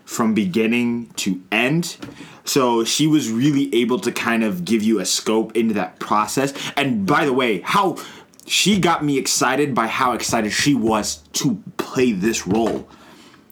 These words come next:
'Cause that, I was just like, "Okay, if you're excited about doing this and adding to the franchise, I'm excited too."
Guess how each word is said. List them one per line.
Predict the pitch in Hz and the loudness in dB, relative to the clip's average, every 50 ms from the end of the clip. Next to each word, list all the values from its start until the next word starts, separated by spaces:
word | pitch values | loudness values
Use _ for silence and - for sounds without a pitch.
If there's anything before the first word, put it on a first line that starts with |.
| - - _ - | -20 -20 _ -2
'Cause | - 127 110 | -2 0 2
that, | 147 156 156 147 | 2 2 2 2
I | 151 139 135 170 | 0 2 2 2
was | 180 175 131 | 2 2 2
just | 147 143 - | 0 0 0
like, | - 107 98 - - | 0 -2 -2 -2 0
"Okay, | 139 151 147 131 113 107 101 92 - - - - - | 0 0 0 0 -2 -2 -2 -2 -6 -12 -20 -12 -2
if | - 110 101 - | -2 -2 0 0
you're | 90 92 107 151 185 180 | 0 2 4 4 4 2
excited | 151 - - - 135 120 123 123 117 | 0 -2 -2 0 0 0 0 0 0
about | 113 98 107 101 98 - - - - - - - 92 92 87 - | 0 0 0 -2 -2 -4 -10 -18 -20 -20 -12 -8 -6 -6 -6 -2
doing | - 127 139 143 156 160 160 151 | 0 2 2 4 4 2 2 2
this | 165 170 175 170 - - - | 2 0 0 -2 -4 -6 -4
and | - 120 95 - - _ | -4 -4 -4 -4 -6 _
adding | - 123 131 131 139 139 | -2 0 0 2 0 0
to | 139 139 123 | 0 0 -2
the | 120 | -4
franchise, | 110 - - 135 127 120 110 - - 110 95 92 92 92 90 - - - - - - - _ _ _ _ _ | -4 -2 -2 0 0 0 -2 -2 -2 -2 0 0 0 -2 -4 -6 -10 -16 -20 -20 -20 -20 _ _ _ _ _
I'm | 127 139 143 139 | -2 0 0 0
excited | 131 120 - - 120 110 107 107 104 95 85 - | 0 -2 -2 -2 0 0 0 0 -2 -4 -4 -6
too." | - - 101 76 - | -4 -4 -4 -4 -4